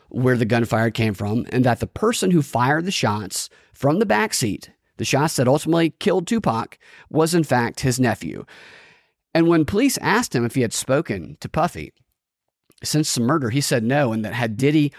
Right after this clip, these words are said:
only given them half the money, that he would have stayed strong. I guess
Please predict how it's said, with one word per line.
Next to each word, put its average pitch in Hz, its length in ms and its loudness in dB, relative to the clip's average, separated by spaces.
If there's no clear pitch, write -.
only 190 360 2
given 170 380 0
them 156 160 2
half 156 300 -2
the 151 80 -8
money, 143 460 -2
that 117 180 -6
he 151 200 0
would 127 220 2
have 143 100 0
stayed 135 320 -2
strong. 101 540 -6
I - 80 -8
guess 117 300 -4